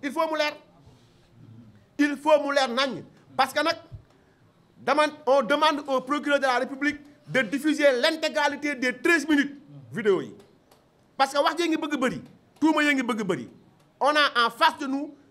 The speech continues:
une force manipulatrice. Il faut que procureur dimbali Sénégalais yi, mu diffuser Sénégalais yëpp xam ni François Mancabou dafa xaru. Mënoon nañ ci bañ a wax parce que faatu na, dafa am njaboot, mais njabootam ñoo continuer di wax, ñi faral moom continuer di wax. Il faut que état bi tamit def dara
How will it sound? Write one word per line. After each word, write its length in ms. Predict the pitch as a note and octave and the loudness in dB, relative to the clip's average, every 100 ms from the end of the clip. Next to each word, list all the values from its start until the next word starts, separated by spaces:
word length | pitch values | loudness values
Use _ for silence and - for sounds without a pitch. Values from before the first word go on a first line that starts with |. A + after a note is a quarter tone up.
| _ _ D#4+ | _ _ -2
une 160 | D#4+ | -2
force 380 | - D4+ D4 - | -2 -2 -2 -6
manipulatrice. 840 | F#3 C4+ C#4+ C#4 A3+ G#3 D3 - - _ - | -2 0 0 -2 -2 -2 -8 -12 -20 _ -2
Il 160 | D4 C#4 | 0 0
faut 240 | - D#4 | -2 -2
que 80 | C4+ | 0
procureur 400 | C4+ C#4+ C#4 B3+ | -2 -4 -2 -2
dimbali 340 | F3 C#4+ D#4+ D4 | 0 -2 -2 0
Sénégalais 420 | C#4+ B3+ A#3 G#3+ | 0 0 0 -2
yi, 80 | G#3+ - | -8 -10
mu 160 | G3 B3+ | -6 -2
diffuser 300 | C#4+ D4 B3+ | 0 2 0
Sénégalais 380 | C#4 C#4 C4+ B3+ | 0 2 2 2
yëpp 120 | C#4+ | -2
xam 200 | B3+ B3 | -2 -4
ni 80 | A3 | -2
François 360 | C4 B3 B3 A3+ | -2 -2 0 -2
Mancabou 440 | A3 G#3 A3+ F#3 | -2 -2 -2 -2
dafa 140 | F#3 F3 | -4 -2
xaru. 260 | C#4 C#4+ - - _ _ _ _ _ - | 0 0 -4 -18 _ _ _ _ _ -6
Mënoon 260 | A3 F4 E4+ | 0 2 2
nañ 140 | E4 | 0
ci 60 | D4+ | 2
bañ 120 | D4 | 2
a 100 | C#4+ | 2
wax 120 | A#3+ | 0
parce 140 | C4+ C4+ | -2 -4
que 80 | B3 | -2
faatu 300 | C4 C4 A#3+ | 0 0 -2
na, 100 | G#3 | -6
dafa 140 | A#3+ | -4
am 80 | A#3+ | -2
njaboot, 320 | A3 F3 - - | 0 -2 -6 -10
mais 140 | F3+ A#3 | -4 0
njabootam 400 | C4+ C#4 C4+ A#3+ | 4 4 4 0
ñoo 200 | B3 A#3+ | -2 -2
continuer 340 | D4+ C#4+ B3+ | -6 -6 -8
di 80 | A#3+ | -2
wax, 160 | A#3 G3+ | -2 -4
ñi 100 | G#3+ | -4
faral 220 | C4 A#3+ | -2 0
moom 220 | A#3+ A#3 | -2 -4
continuer 320 | C#4+ B3+ A3+ | -8 -4 -2
di 80 | G3 | 0
wax. 160 | D#3+ - - - | -2 -4 -12 -4
Il 100 | D4 | -4
faut 200 | C#4 D4 | 0 0
que 80 | C#4 | 0
état 280 | C4+ C4+ B3 | -2 -2 -2
bi 80 | |
tamit 220 | A#3+ A#3 A3+ - | -2 -6 -6 -2
def 180 | D4 A#3 | 0 2
dara 240 | B3 F3+ | 0 0